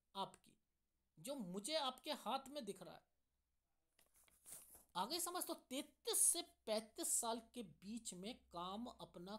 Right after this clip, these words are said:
कोई बड़ा करोगे, लोन लोगे। अब देखो लोन क्यों कहा मैंने, मैं आपको एक छोटा सा साइन दिखाता हूँ। देखो इस साइन के बीच में देखना, इस साइन के बीच में यहाँ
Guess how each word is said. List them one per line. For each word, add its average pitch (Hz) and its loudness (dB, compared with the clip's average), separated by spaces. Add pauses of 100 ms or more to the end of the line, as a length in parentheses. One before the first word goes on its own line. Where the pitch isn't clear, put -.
(100)
कोई 240 -4 (140)
बड़ा 160 -2 (120)
करोगे, 185 -4
लोन 220 0 (180)
लोगे। 247 0 (340)
अब 277 -2
देखो 294 -2
लोन 269 0 (140)
क्यों 311 -2 (100)
कहा 180 2
मैंने, 170 -4 (360)
मैं 233 -2
आपको 202 0
एक 247 -12 (180)
छोटा 277 0
सा 262 0
साइन 185 0
दिखाता 156 -12
हूँ। - -16 (540)
देखो 220 -2 (100)
इस 311 6 (100)
साइन 226 2
के 233 -2
बीच 220 -2
में 226 -2
देखना, 147 -12 (1000)
इस 247 0 (100)
साइन 208 0
के 262 -2
बीच 196 -6
में 170 -8 (680)
यहाँ 220 0